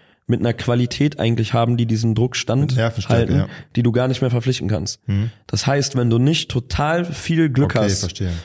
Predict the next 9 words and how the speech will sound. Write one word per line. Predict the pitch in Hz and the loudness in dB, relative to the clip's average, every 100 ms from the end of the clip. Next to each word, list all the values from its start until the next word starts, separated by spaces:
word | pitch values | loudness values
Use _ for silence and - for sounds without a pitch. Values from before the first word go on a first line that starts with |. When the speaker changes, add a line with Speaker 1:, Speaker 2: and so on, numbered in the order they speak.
| - | -6
Speaker 1:
wirst | 110 113 165 - - | 0 2 2 0 -2
du | 170 208 | -2 0
mit | 139 - | -2 0
den | 135 156 170 - | 0 2 -2 -6
Spielern, | - 135 135 131 151 151 | -4 0 2 2 0 -2
die | 117 | 0
du | 110 | 2
jetzt | 113 156 - | 2 0 -2
holst, | 143 151 185 - - | 0 2 0 -4 -10